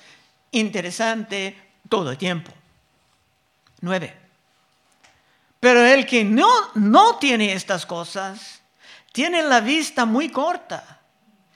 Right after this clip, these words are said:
Es ciego, habiendo olvidado la purificación de sus antiguos pecados. No dice que la persona no está salvada, simplemente ni tiene experiencia de su perdón.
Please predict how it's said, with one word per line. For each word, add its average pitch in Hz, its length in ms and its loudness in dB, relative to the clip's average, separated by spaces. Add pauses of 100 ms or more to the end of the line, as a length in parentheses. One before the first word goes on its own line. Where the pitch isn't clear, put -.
(320)
Es 277 180 2
ciego, 262 840 0 (240)
habiendo 254 420 2
olvidado 247 600 4
la 214 160 2
purificación 233 1200 -2 (240)
de 214 100 0
sus 208 240 -6
antiguos 202 720 -4
pecados. 214 640 -4 (1080)
No 214 80 -8
dice 269 260 -8
que 254 140 -4
la 214 100 -2
persona 247 380 -4
no 240 160 -4
está 226 180 -4
salvada, 220 460 -4
simplemente 214 960 -8 (1300)
ni 180 400 -4
tiene 262 300 -6
experiencia 240 680 -6
de 220 140 -4
su 233 120 -14
perdón. 254 640 -6